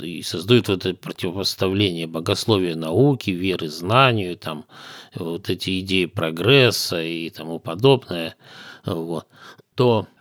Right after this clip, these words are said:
нет ни одного научного факта, который подтверждал бы материализм или, например, там, не знаю, какое-то язычество.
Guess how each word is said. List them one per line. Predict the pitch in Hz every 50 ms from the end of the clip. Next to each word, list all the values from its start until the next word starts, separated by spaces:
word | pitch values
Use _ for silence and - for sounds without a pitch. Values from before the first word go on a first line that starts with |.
| _
нет | - 110 123 165 180 175
ни | - 139
одного | 123 117 120 139 151 160 151
научного | 131 127 131 131 120 - - 117 107
факта, | 104 - 175 180 151 - 117 -
который | - 92 - - 135 131 131
подтверждал | 113 - 104 92 - - 98 98 95 95 95 90 92 104 123 143 139 123 104
бы | 90 87 87 87 78 71 - _ _ _ _
материализм | - 98 101 101 - 113 98 107 107 104 107 107 107 101 90 85 78 73 76 - _ _ _ _ _ _ _ _ _
или, | - 117 117 117 117
например, | 110 104 92 - - 95 95 95 98 101 98 95
там, | - - 92 85 80 78 78 76 78 82
не | 85 82
знаю, | 80 80 87 87 85 82 78 73 - -
какое-то | - 76 76 85 - - 95 90 - -
язычество. | 95 95 98 104 98 107 117 104 95 - - - - - - - -